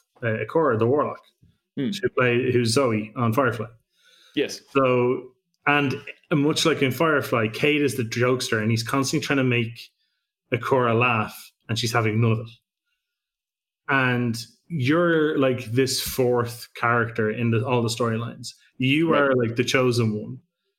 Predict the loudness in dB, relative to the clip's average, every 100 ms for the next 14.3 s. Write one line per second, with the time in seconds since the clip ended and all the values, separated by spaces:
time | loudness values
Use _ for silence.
0 | _ _ _ _ -2 2 2 2 2 2
1 | 2 2 2 2 2 2 2 2 0 0
2 | 0 0 2 2 2 0 0 0 0 0
3 | 0 -2 -6 -20 _ _ _ _ _ _
4 | _ _ _ _ -2 0 2 2 0 0
5 | 2 2 2 2 2 2 2 2 0 0
6 | 2 2 0 0 -4 -2 -2 -2 -4 -4
7 | -4 -4 -8 -10 -2 0 2 2 2 2
8 | 2 2 2 0 0 0 0 0 0 0
9 | 0 -2 -2 -2 -2 -2 -4 -2 -2 -4
10 | -6 -6 -8 -8 -6 -2 -2 0 -2 0
11 | -2 -2 -4 -2 0 0 0 0 0 0
12 | -2 -4 -10 -10 -10 -14 -18 -12 -4 -2
13 | -2 -6 _ _ _ -14 -6 -4 -4 -4
14 | -6 -6 -10